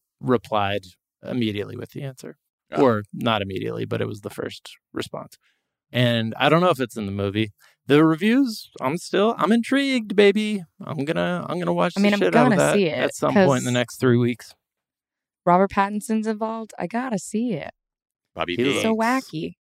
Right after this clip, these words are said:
Speaker 1: Yeah, he
Speaker 2: <laughs> You love
Speaker 1: looks
Speaker 2: him? You
Speaker 1: like a
Speaker 2: big Bobby P fan?
Speaker 1: very unhappy rich boy. And
Speaker 3: Yeah, I mean,
Speaker 1: <laughs> it
Speaker 3: I
Speaker 1: was
Speaker 3: was a,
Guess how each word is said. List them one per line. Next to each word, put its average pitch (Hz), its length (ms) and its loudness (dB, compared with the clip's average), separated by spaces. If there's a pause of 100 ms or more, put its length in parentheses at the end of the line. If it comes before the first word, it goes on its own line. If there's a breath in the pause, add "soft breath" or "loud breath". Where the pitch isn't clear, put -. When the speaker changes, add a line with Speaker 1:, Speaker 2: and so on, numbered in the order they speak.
(360)
Speaker 1:
Yeah, 104 300 6
he 107 80 4
Speaker 2:
<laughs> 120 40 4
You 127 60 4
love 131 180 6
Speaker 1:
looks 175 120 0
Speaker 2:
him? 107 60 2
You 107 60 2
Speaker 1:
like 120 40 -2
a 120 40 4
Speaker 2:
big 143 120 4
Bobby 135 140 6
P 127 80 6
fan? 117 60 4 (160)
Speaker 1:
very 120 320 -2 (360)
unhappy 110 680 0
rich 98 360 -4
boy. 110 360 -8 (200)
And 110 380 -10
Speaker 3:
Yeah, 370 80 4
I 427 140 2
mean, 392 80 2
Speaker 1:
<laughs> 359 60 2
it - 0 -
Speaker 3:
I 349 120 6
Speaker 1:
was 349 160 2
Speaker 3:
was 302 100 2
a, 247 280 0